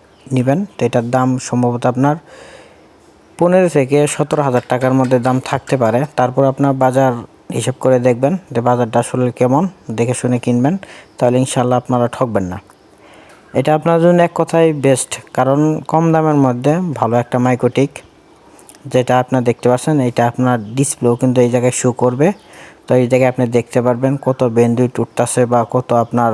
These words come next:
খরচ হইতাছে, এগুলো সব কিন্তু এই জায়গা থেকে আপনারা বুঝতে পারবেন। এই মোটামুটি আমরা তো প্রায় বছর দেড়েকের উপরে কিন্তু এই মাইকোটিকটা আমরা ইউজ করা হয়েছে। তো এই জন্য কিন্তু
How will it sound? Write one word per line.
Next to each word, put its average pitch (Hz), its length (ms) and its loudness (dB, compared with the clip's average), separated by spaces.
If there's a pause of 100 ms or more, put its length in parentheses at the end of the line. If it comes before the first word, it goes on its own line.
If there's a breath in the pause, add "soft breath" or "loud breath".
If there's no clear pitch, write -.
(160)
খরচ 131 240 0
হইতাছে, 117 300 -2
এগুলো 139 160 0 (120)
সব 139 180 2 (100)
কিন্তু 123 240 0
এই 113 100 2
জায়গা 113 220 -2
থেকে 117 240 0
আপনারা 139 300 0
বুঝতে 120 300 0
পারবেন। 98 280 -6 (1500 loud breath)
এই 151 120 4
মোটামুটি 165 440 0
আমরা 151 220 2
তো 160 80 4 (440)
প্রায় 135 180 2 (100)
বছর 127 220 0 (520)
দেড়েকের 131 420 2
উপরে 135 240 0
কিন্তু 117 160 -6 (120)
এই 117 100 2
মাইকোটিকটা 117 540 -2
আমরা 113 220 0
ইউজ 113 140 -4 (120)
করা 127 180 4 (100)
হয়েছে। 110 240 -4 (540 loud breath)
তো - 120 -6
এই 147 80 2
জন্য 160 220 2
কিন্তু 160 140 2